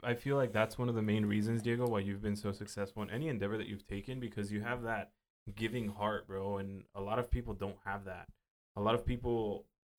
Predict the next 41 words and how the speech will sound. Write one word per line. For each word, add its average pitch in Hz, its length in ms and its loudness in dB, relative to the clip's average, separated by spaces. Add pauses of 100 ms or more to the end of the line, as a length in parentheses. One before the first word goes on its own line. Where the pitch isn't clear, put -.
(140)
wanna 113 240 -2
see 117 180 -8
you 113 120 -6
do 107 160 -6
good, 104 260 2
but 101 100 -4
never 98 200 -2
better 98 240 2
than 92 180 -4
them, 92 380 -4
and 98 120 0
I 104 60 4
don't 110 160 0
think 110 160 -4
that's 101 220 0
the 101 60 -6
case 104 260 -4
with 98 100 -6
you. 95 160 -4 (380)
I 120 100 6
can 135 160 2
personally 127 440 4
say 120 260 6
that 107 120 6
you've 110 280 0
connected 110 480 0
me 101 140 2
with 95 280 0 (1120)
two 143 240 2
great, 127 420 2
three 147 180 -2
great 131 260 -2
people, 117 320 0
bro. 101 180 2
I 110 60 2
think 139 240 -2
I 135 40 2
met 123 220 0
Sky 110 340 0
through 107 220 -4
you. 95 500 0